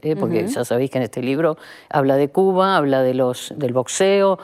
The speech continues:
Speaker 1: habla, bueno, de los grandes músicos, en fin, que había mucho para aprender en este libro.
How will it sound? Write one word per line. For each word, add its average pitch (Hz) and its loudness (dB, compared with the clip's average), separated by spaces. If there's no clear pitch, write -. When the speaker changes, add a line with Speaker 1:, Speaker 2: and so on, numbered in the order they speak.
Speaker 1:
habla, 143 4
bueno, 139 0
de 143 2
los 135 0
grandes 156 2
músicos, 185 0
en 170 0
fin, 214 2
que 165 4
había 226 4
mucho 247 2
para 156 4
aprender 139 2
en 127 -2
este 117 -4
libro. - -6